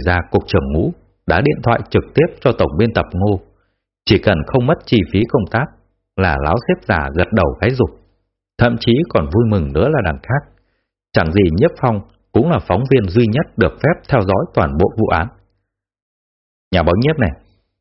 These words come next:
công việc điều tra còn một điều mấu chốt. Tìm được động cơ gây án, không hẳn đã buộc tội được anh ta. Cái hiện thiếu là vật chứng. Trước mắt, chứng cứ chưa đầy đủ. Đúng là do thời gian lâu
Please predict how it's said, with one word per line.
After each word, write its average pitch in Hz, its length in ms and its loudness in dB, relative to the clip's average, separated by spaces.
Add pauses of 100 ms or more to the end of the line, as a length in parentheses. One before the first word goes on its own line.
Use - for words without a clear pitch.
(480)
công 117 140 4
việc 113 200 2
điều 95 180 4
tra 104 280 0 (220)
còn 95 160 2
một 80 160 -2
điều 82 180 2
mấu 78 160 0 (120)
chốt. 151 140 0 (880)
Tìm 104 180 4
được 95 180 2
động 110 220 2
cơ 123 80 4 (100)
gây 104 120 2
án, 90 200 0 (640)
không 131 180 0
hẳn 87 160 0 (100)
đã 98 160 0
buộc 120 100 2 (100)
tội 104 180 2
được 87 120 0
anh 90 160 0
ta. 90 160 -2 (1000)
Cái 98 120 2
hiện 143 260 2
thiếu 104 200 2
là 143 200 2
vật 80 160 0
chứng. 87 160 0 (960)
Trước 139 160 0
mắt, 156 160 0 (420)
chứng 110 220 0
cứ 110 80 4 (140)
chưa 139 160 4
đầy 101 120 4
đủ. 73 140 2 (760)
Đúng 120 140 2
là 175 120 2
do 107 220 2
thời 85 180 2
gian 95 140 0 (100)
lâu 98 140 2